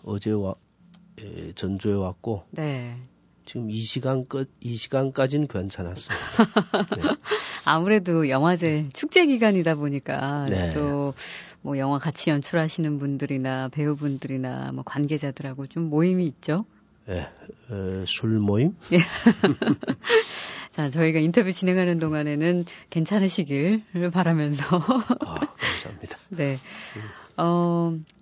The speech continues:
Speaker 2: 감독님 아시는 그 팬들은 뭐, 그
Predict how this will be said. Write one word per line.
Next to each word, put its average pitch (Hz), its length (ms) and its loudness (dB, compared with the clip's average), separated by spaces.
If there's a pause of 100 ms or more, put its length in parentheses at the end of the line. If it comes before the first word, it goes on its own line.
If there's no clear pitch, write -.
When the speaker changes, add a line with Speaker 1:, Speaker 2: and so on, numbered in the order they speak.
(340)
Speaker 2:
감독님 294 1040 6 (300)
아시는 277 600 6
그 180 440 4
팬들은 269 640 6
뭐, 143 720 0
그 139 600 -4